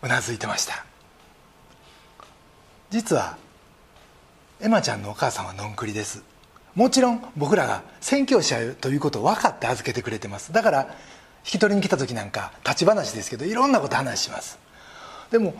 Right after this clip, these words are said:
こういう会話ができるファミサポ、ファミリーサポーターいうのは、「あ、街道を持たん教会ゆえの恵みやな」って感謝してます。そして、今日はこんな立派な、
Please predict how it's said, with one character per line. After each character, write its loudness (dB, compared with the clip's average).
こ 6
う 6
い 8
う 6
会 0
話 2
が 2
で 4
き 2
る 6
フ -4
ァ -2
ミ -4
サ 0
ポ、 2
フ -6
ァ 0
ミ 2
リ 4
ー 4
サ 2
ポ 0
ー -6
タ -8
ー 0
い 6
う 4
の 4
は、 2
「あ、 0
街 4
道 8
を 8
持 4
た 2
ん -2
教 4
会 4
ゆ 8
え 6
の -4
恵 0
み 2
や 2
な」 -2
っ -2
て -18
感 -2
謝 -6
し -4
て -12
ま -12
す。 -16
そ 2
し 2
て、 2
今 2
日 -
は 2
こ 2
ん 2
な 4
立 -4
派 2
な、 -6